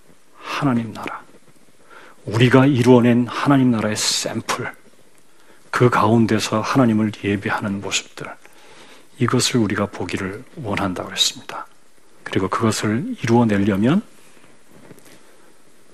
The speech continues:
가야 된다 그랬습니다. 겁,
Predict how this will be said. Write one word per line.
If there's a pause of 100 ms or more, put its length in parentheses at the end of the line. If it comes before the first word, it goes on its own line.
가야
된다
그랬습니다. (2750)
겁,